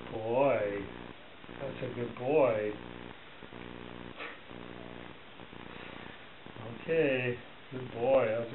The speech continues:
a good trick. Now we're gonna have to teach you a new one, okay? All right. Say bye to the camera, Gator. Gator,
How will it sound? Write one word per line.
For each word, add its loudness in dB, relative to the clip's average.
a -10
good -4
trick. 0
Now -8
we're -4
gonna -6
have -6
to -12
teach -4
you -4
a -4
new 2
one, 0
okay? 2
All -4
right. 4
Say 0
bye 0
to 4
the -4
camera, 2
Gator. 2
Gator, -4